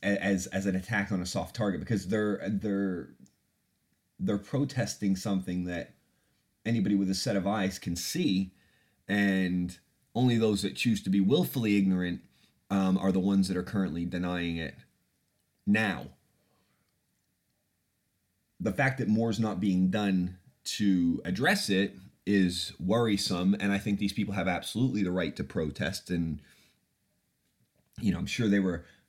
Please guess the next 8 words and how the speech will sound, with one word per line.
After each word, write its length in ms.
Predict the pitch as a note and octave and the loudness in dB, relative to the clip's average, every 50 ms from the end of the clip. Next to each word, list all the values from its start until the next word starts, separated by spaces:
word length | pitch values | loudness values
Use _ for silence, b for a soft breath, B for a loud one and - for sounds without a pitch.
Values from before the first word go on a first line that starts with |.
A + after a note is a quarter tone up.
| _ _ | _ _
kind 220 | - A2+ G#2 F#2+ | -4 -2 0 0
of 160 | F#2 E2+ D#2+ - - - - _ _ _ _ _ _ _ _ _ _ _ _ _ | 0 0 -2 -8 -12 -18 -20 _ _ _ _ _ _ _ _ _ _ _ _ _
superficial 840 | - - - - D3 C3 A2+ G2 - - - C3+ B2+ - A#2 G2+ G2+ | -12 -6 0 0 2 2 2 0 0 2 2 2 2 2 2 2 2
arrests, 580 | F#2 F2 F2 F2 F#2 - - - - - - - | 2 0 -2 -2 -4 -4 -8 -8 -8 -8 -4 -4
if, 160 | F2+ F2 - | -4 -2 -2
if 320 | F2 - - F2 F2 - | -4 -2 -2 -4 -2 0
nothing 380 | F#2+ F#2 E2+ E2+ - E2 D#2+ D#2+ | 0 -2 -2 -2 -4 -6 -4 -2
else, 340 | E2 F2+ G#2 G2 - - | -2 -2 -2 -4 -6 -10